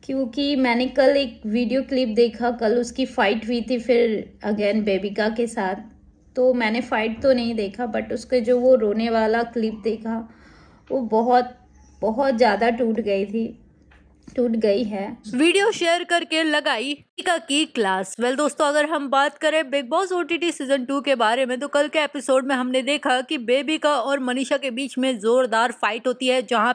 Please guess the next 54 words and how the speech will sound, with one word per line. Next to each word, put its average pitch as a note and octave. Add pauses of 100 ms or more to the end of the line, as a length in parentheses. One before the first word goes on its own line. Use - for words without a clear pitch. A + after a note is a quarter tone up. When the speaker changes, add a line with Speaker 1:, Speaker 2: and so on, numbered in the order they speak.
Speaker 2:
पे C4+ (360)
मनीषा D#4+
को D#4+
कई D4
दफा C#4
धक्के A#3
देती B3
हुई A#3
भी B3+
नजर A#3+
आती A3
है B3+
बेबिका। A3+
इसी D4
के C4+
बाद A3+
सारिका E4+
ने D#4
अपने D4+
सोशल D#4
मीडिया C4
पे C4
एक C4
वीडियो C4
शेयर G#3
किया G#3+
है। A3
इस G#3+
वीडियो B3
में C#4
वो C#4+
ये D#4
कहती D4+
हुई D4+
नजर C4
आती B3
है B3+
कि D4
वीकेंड C4+
के D4+
वार G#3+
पे C4+
जो C4
भी C#4+
उसने C#4
किया A3+
था A#3+
या A#3
फिर B3
जो A#3
कुछ B3
दिखाया A3
गया A3+
था, A#3